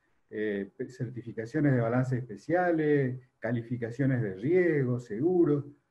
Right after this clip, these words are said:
una cantidad de cosas que sí requiere una gran empresa, y para la pyme esto es totalmente transparente, es como negociar un cheque o un pagaré. Una vez que obtenemos el aval de la S G R, se presenta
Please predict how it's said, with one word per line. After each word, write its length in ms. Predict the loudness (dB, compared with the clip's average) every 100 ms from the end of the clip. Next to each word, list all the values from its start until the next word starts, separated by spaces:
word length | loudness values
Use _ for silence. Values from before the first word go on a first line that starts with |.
| _ _ -6
una 180 | -2 2
cantidad 340 | 2 4 4
de 80 | 4
cosas 320 | 0 0 0
que 120 | 0
sí 200 | 0 0
requiere 360 | 0 2 2 4
una 140 | 4
gran 240 | 6 6 4
empresa, 560 | 2 0 -2 -2 -4 -6 _ _ _
y 100 | -2
para 220 | 2 4
la 160 | 4 2
pyme 260 | 2 4 4
esto 180 | 4
es 80 | 0
totalmente 680 | 0 2 4 6 4 2 -2
transparente, 720 | -4 -8 -8 -8 -8 -4 0
es 100 | 0
como 500 | 0 0 0 -2 -6 _ _ _ -2
negociar 680 | 0 0 -2 2 4 6
un 220 | 4 0 -2
cheque 500 | 0 2 2 0 -2
o 80 |
un 140 | -2 -4
pagaré. 500 | -4 -2 -2 -6 -8 _ _ _ _ _ -8
Una 200 | 0 4
vez 160 | 4 4
que 120 | 0
obtenemos 800 | 0 0 4 6 6 4 0 -8 _ _ _ -8
el 180 | -4 0
aval 380 | 2 2 2
de 80 | 2
la 100 | 0
S 180 | -4 -6 -4
G 20 |
R, 580 | 0 2 2 0 -2 -4 -12 _ _ _ _ _ _
se 400 | _ -4 -2 -2 -4
presenta 840 | -12 -2 0 0 -2 -2 -2 -4